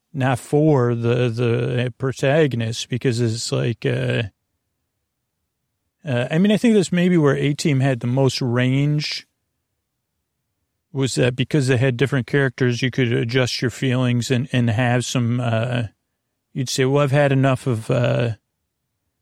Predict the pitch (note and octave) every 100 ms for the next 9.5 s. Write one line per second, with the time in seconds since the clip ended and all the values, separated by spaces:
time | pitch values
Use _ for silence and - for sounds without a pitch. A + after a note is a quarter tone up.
0 | _ _ _ - B2 A2+ A2+ - C#3+ C3
1 | - - A#2 - C#3 C3+ C#3 B2+ D3 A#2+
2 | A#2 C3 B2 A#2+ C3 B2 - C3 A#2+ C3
3 | A2+ A2+ C3 B2 A#2 C#3 C3+ C3 B2+ A#2+
4 | - A#2 A2+ A#2+ A2+ A#2 A#2 - _ _
5 | _ _ _ _ _ _ _ - C3+ C#3
6 | B2+ B2+ B2+ B2 B2 - B2+ - B2+ A#2
7 | C3+ A2+ - A#2 A#2 C#3 C3 A#2 A2+ A#2
8 | A#2+ A#2 A2+ - _ _ _ - C#3 -
9 | A#2+ - D3+ C3 -